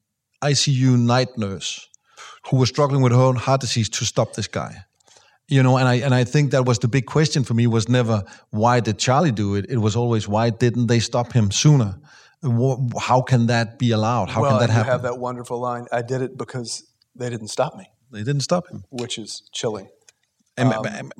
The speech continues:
Speaker 1: and true, that was how it could continue. He wasn't Hannibal Lecter. He wasn't, like, a brilliant, uh, you know, a, a, a, a genius in his field. He did a pretty simple thing, but he was allowed to continue doing it because somebody was protecting their profit.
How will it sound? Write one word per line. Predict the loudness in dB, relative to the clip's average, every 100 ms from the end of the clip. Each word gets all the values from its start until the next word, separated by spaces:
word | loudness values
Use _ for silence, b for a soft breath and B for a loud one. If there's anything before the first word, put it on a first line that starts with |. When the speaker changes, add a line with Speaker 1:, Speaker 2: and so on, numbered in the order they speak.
| -6
Speaker 1:
and | -2 -2
true, | 0 0 2
that | 0 0
was | 0
how | 0 0
it | -2
could | -6
continue. | -4 -2 0 2 2
He | 2
wasn't | 2 0 -2 -2
Hannibal | 0 0 0
Lecter. | 0 0 -2
He |
wasn't, | -2 -2 0
like, | -2
a |
brilliant, | 0 0 0 0 -2 -6 B B B B -6
uh, | -2
you | 2 2
know, | 2 -2 -4
a, |
a, | -10 -14 -20 -20 -20 -20
a, | -20 -18 -18
a | -12
genius | -4 4 6 6 4
in | 2
his | 2
field. | 0 -2 0 -2 -6 B B B B
He | -2 2
did | 2
a | 0
pretty | -2 0 2
simple | 2 0 -2
thing, | 0 0 0
but | -2
he |
was | -2 -2
allowed | 0 0 0
to | -4
continue | -2 0 0 0
doing | 2 0
it |
because | 0 -2 -2
somebody | 0 0 0 -2
was | -4
protecting | -6 -6 -4 -6 -6
their | -8
profit. | -8 -12 -14